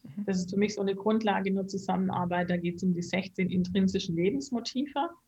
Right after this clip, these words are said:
Speaker 2: Also wirklich, was dich, äh, im Innersten antreibt. Die Lebensmotive sind auch nicht zum, im Gegensatz zum Skill-Profil oder, ähm, im Insights-Profil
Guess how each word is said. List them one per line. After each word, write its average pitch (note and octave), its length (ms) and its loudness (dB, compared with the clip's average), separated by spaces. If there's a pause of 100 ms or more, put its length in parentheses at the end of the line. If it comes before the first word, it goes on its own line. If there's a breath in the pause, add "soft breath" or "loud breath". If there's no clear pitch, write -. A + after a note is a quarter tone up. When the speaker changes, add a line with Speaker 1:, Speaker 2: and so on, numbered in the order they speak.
(640)
Speaker 2:
Also F#3+ 180 4
wirklich, F#3+ 720 4
was F#3+ 280 0
dich, A#3 420 -2 (160)
äh, F#3 340 0
im F3+ 140 4
Innersten A3 480 4
antreibt. B3+ 920 2
Die F3+ 60 -4
Lebensmotive G#3 920 2
sind F#3+ 220 2
auch F#3 200 0
nicht G3+ 380 0
zum, F3+ 420 0 (500 loud breath)
im G3 120 4
Gegensatz G3+ 640 4
zum F#3+ 260 2
Skill-Profil A#3 840 2
oder, F#3 640 0
ähm, F3+ 580 0 (300)
im F#3+ 100 4
Insights-Profil G#3+ 1160 2